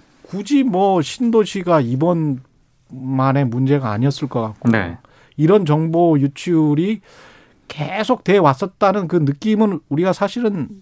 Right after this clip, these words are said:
Speaker 1: 취재 현장에서 많이 느꼈잖아요.
Speaker 2: 그리고 특히
Speaker 1: 예.
Speaker 2: 이번 사건을 계기로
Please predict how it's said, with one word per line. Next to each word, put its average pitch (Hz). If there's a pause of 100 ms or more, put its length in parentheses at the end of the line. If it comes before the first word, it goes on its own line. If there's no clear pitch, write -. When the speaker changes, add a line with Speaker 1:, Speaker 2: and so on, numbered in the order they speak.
(440)
Speaker 1:
취재 214
현장에서 214
많이 120
느꼈잖아요. 156 (380)
Speaker 2:
그리고 160
특히 147
Speaker 1:
예. 139
Speaker 2:
이번 180
사건을 160
계기로 135